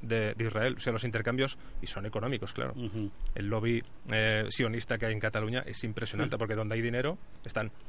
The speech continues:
Speaker 2: Hay olfato, <laughs> los olfatillos,
Speaker 1: Claro.
Speaker 2: como decía Víctor Jara.
Speaker 1: Ujú.
Speaker 2: Eh, Marc, una, un-, una pregunta al respecto. Hay mucho, sobre todo de la época franquista, quizás,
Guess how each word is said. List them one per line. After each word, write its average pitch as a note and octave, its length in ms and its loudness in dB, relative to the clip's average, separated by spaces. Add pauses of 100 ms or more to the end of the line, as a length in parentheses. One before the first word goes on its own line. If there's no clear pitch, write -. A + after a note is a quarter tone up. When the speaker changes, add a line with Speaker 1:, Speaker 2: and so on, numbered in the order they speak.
(240)
Speaker 2:
Hay D#3+ 160 10
olfato, C#3 540 6 (320)
<laughs> F#3 320 4 (100)
los C3 240 2
olfatillos, D3 640 6
Speaker 1:
Claro. - 80 -6
Speaker 2:
como B2 220 0
decía C3 260 2
Víctor C3 340 2
Jara. A2+ 260 0
Speaker 1:
Ujú. - 420 -6 (220)
Speaker 2:
Eh, D#3 340 8
Marc, G3 400 8
una, A3 340 8
un-, F#3 240 4
una G3+ 240 4
pregunta E3 380 4
al C3 80 2
respecto. C3+ 560 2 (640)
Hay G3 280 6
mucho, E3+ 800 4 (1120)
sobre A2 280 2
todo C#3+ 260 4
de A2 60 2
la G2+ 140 2
época A2+ 320 0
franquista, G#2+ 600 -2
quizás, G2 340 -4